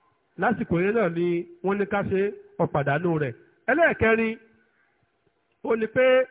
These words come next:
àwọn àsìkò gbígbà àdúrà ń bẹ tí Ànábì sallallahu alaihi wasallam tó ṣàfihàn rẹ̀ fún wa.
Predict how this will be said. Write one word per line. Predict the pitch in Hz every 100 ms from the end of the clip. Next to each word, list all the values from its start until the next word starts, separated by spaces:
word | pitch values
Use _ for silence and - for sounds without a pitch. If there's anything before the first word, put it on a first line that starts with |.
| - _ _ _ _ _ _ _ -
àwọn | 214 247
àsìkò | 220 - 202 226
gbígbà | 214 294 269
àdúrà | 190 196 190
ń | 165
bẹ | 156 156 - _ _ _ _ _ _ _ _ _ _ -
tí | 233 262 262 320 _ _ -
Ànábì | 151 175 208 208
sallallahu | - 180 170 175 165
alaihi | 160
wasallam | 151 151 143 120 - _ _ _ _ _ _
tó | 196 208
ṣàfihàn | - 202 135 156 143 143 143 139
rẹ̀ | 113
fún | 143 131
wa. | 123